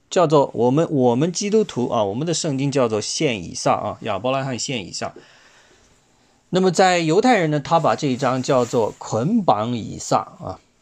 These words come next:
就是真的把它翻成中文叫做捆绑以撒，叫做阿-，阿克达，阿克达。用这个，大家可以看到这个希伯来文这里有一小节经文，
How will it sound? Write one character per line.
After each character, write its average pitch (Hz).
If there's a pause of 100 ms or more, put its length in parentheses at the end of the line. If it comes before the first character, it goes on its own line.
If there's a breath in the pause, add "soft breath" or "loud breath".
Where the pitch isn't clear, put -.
(440)
就 -
是 104
真 147
的 135
把 98
它 107
翻 131
成 113
中 113
文 107
叫 104
做 90
捆 104
绑 101
以 90
撒， - (680 soft breath)
叫 143
做 131
阿-， 135 (200)
阿 143
克 143
达， 131
阿 123
克 -
达。 117
用 135
这 131
个， 120
大 127
家 127
可 135
以 -
看 127
到 120
这 113
个 113
希 -
伯 139
来 127
文 120
这 135
里 117
有 98
一 131
小 92
节 110
经 151
文， 123